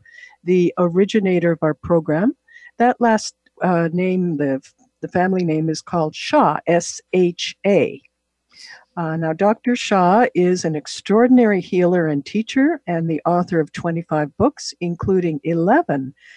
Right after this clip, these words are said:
New York Times bestsellers. He's also a doctor of Western medicine, uh, a traditional Chinese medicine, uh, doctor, and a grandmaster of several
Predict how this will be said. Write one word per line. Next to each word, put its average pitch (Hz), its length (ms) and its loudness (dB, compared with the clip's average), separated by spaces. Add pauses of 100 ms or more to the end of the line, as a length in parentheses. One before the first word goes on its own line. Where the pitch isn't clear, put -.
(140)
New 170 140 -2
York 240 300 2
Times 156 460 -4
bestsellers. - 840 -4 (460)
He's 190 220 -2
also 175 360 2
a 156 60 4
doctor 185 480 2
of 160 240 0
Western 175 680 0
medicine, 214 540 0 (880)
uh, 160 360 0
a 156 100 0
traditional 180 600 -2
Chinese 175 560 -2
medicine, 247 640 2 (200)
uh, - 60 -18 (100)
doctor, 262 460 2 (540)
and 170 400 0
a 156 100 -2
grandmaster 185 840 2
of 147 120 -2
several 214 680 0